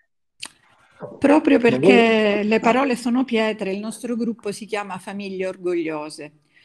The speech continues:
Speaker 1: Poi accogliamo anche genitori titubanti o che non vogliono dirlo, però lo
Speaker 2: Ma io non
Speaker 1: scopo è
Speaker 2: sono,
Speaker 1: proprio quello.
Speaker 2: ma io non, io non sono orgoglioso che mia figlia è, è, io non sono orgoglioso che mia figlia è lesbica.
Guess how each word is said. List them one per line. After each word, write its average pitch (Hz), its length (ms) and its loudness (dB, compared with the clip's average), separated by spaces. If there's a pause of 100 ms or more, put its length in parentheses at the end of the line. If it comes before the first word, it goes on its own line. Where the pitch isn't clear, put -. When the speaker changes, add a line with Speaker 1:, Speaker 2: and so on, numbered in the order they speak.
(160)
Speaker 1:
Poi 226 280 -2
accogliamo 202 560 -6
anche 190 240 -10
genitori 190 600 -8
titubanti 185 880 -6
o 175 40 -4
che 175 100 -8
non 175 180 -10
vogliono 175 440 -8
dirlo, 170 440 -4
però 180 360 -6
lo 160 120 0
Speaker 2:
Ma 269 140 0
io 302 80 2
non - 0 -
Speaker 1:
scopo 143 260 2
è - 40 4
Speaker 2:
sono, 165 120 6
Speaker 1:
proprio 175 420 2
quello. 156 480 -4
Speaker 2:
ma 254 140 4
io 349 120 4
non, 190 520 4
io 233 80 6
non 254 160 4
sono 220 200 4
orgoglioso 160 420 2
che 147 140 2
mia 147 120 4
figlia 147 460 4
è, 143 260 4
è, 143 440 0
io 247 140 2
non 165 120 2
sono 214 220 2
orgoglioso 139 400 2
che 127 80 2
mia 123 160 -2
figlia 123 220 0
è 110 40 -4
lesbica. - 640 -8